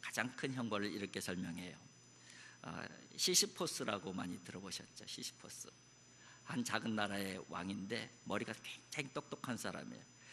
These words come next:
그래서 신들과 머리 대결을 해갖고선 오래 살아요. 신들을 속여갖고선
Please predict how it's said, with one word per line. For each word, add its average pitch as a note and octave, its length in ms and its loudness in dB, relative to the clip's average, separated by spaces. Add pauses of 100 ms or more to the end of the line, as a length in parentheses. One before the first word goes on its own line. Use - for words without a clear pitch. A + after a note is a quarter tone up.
(240)
그래서 C3+ 320 8
신들과 C#3 760 10
머리 A#2+ 380 6
대결을 A2+ 420 6
해갖고선 G#2 640 2 (600)
오래 D#3+ 200 6
살아요. F#2 400 2 (920)
신들을 C3+ 400 2
속여갖고선 A#2+ 720 -2